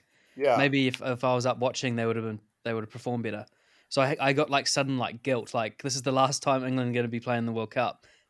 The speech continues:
Speaker 2: and I missed it. Um, I slept in because, I mean, I didn't sleep in. I was asleep at four A M 'cause I'm still sick.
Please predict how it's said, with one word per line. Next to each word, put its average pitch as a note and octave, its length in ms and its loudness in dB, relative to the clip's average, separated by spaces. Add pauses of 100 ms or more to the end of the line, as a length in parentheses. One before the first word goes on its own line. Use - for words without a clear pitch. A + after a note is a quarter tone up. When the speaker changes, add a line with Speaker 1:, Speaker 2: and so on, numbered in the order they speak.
Speaker 2:
and A#2 80 -2
I - 40 0
missed B2 360 -4
it. G#2+ 140 -4 (720)
Um, G#2 500 -4 (100)
I D3+ 220 2 (360)
slept - 320 -2
in F3+ 140 -2
because, C#3+ 560 -6 (440)
I C3+ 40 -2
mean, C#3 80 2
I C3 40 2
didn't D3+ 180 -2
sleep A#2 280 -4
in. G#2 300 -2 (180)
I A#2 60 -2
was A#2 160 -2
asleep D3 320 -2
at - 100 -8
four A#2 240 -2
A G#2+ 140 -4
M G#2 140 -8
'cause A2+ 180 -12
I'm A2 80 -10
still A#2+ 180 -8
sick. - 480 -4